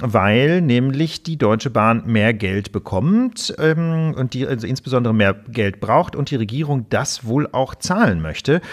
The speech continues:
Äh, jedenfalls gab es da vor einigen Wochen ja bereits, ähm, die Einigung des sogenannten Klimakabinetts, ähm, wo unter anderem beschlossen worden ist, eine jährliche Erhöhung des Eigenkapitals der Deutschen Bahn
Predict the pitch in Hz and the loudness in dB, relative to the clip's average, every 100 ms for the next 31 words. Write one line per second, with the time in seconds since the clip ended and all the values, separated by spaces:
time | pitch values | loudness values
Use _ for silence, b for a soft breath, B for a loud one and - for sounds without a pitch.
0 | B B 143 131 135 208 240 220 - 175 | B B 2 4 2 2 2 0 2 2
1 | 190 196 - 160 165 165 160 135 131 123 | 2 -2 0 2 2 0 -2 -2 -2 -2
2 | 107 123 165 139 127 120 113 117 - - | 0 0 0 -2 -2 -2 -2 -2 -8 -6
3 | 120 117 110 85 110 104 107 107 120 107 | -2 -2 -4 -2 0 0 0 -2 -4 0
4 | 98 98 98 - 92 104 135 175 185 185 | 0 -2 -6 -6 -4 2 2 2 0 0
5 | 185 196 202 226 - - B B 110 160 | 0 0 0 -2 -6 -14 B B -6 0
6 | 160 156 156 135 127 131 147 135 151 139 | 2 2 0 -2 -2 -2 0 0 0 -2
7 | 123 113 127 156 127 127 131 123 - _ | -4 -2 0 0 2 2 0 -4 -8 _
8 | _ _ _ _ - 113 123 101 120 143 | _ _ _ _ -10 -2 -2 0 -2 -2
9 | 143 113 131 120 107 - 131 214 247 196 | 0 0 0 0 -2 -4 0 2 4 2
10 | 175 170 147 147 - 127 117 110 113 117 | -2 -2 -4 -4 -6 -4 0 -2 -2 -4
11 | 101 87 104 127 | -2 0 0 -2